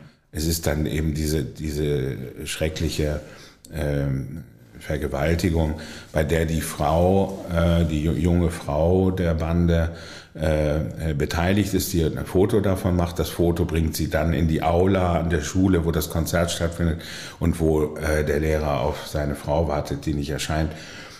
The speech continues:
Und dann provoziert sie den Lehrer mit dem Foto und dann ist eben diese, ähm, äh, letzte Verfolgungsjagd durch die Schule, durch die, den Keller und den Schnürboden und so weiter.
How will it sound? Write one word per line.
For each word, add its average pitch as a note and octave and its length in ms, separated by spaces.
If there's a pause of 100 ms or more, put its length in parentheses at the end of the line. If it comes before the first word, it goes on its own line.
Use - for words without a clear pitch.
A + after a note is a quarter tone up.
Und D#2+ 140
dann G#2 180
provoziert A2 580
sie F#2+ 200
den E2+ 120
Lehrer E2+ 300
mit E2 200
dem D#2 120
Foto A2+ 460
und F2+ 160
dann F#2 220
ist F2+ 200
eben E2+ 260
diese, D#2+ 420 (400)
ähm, E2 480 (1200)
äh, D#2 480
letzte E2+ 520
Verfolgungsjagd F2+ 1000
durch G2 260
die E2 160
Schule, F2 580
durch E2+ 300
die, D2 180
den C#2+ 220
Keller F2 320
und C2+ 140
den C#2+ 80
Schnürboden F#2+ 680
und D#2 160
so D2+ 120
weiter. E2+ 340